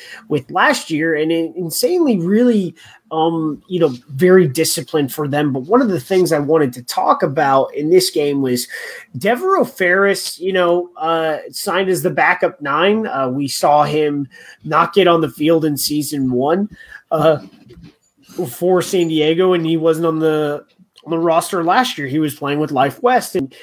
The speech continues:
you know, Nick Boyer ended up playing on the wing, but in season one, Nick Boyer was the guy to push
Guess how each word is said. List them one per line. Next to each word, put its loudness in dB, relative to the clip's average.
you -4
know, 2
Nick 0
Boyer 4
ended 2
up -2
playing -4
on -4
the -4
wing, 0
but -2
in -6
season -4
one, 0
Nick 0
Boyer 4
was 0
the -2
guy 2
to -2
push -2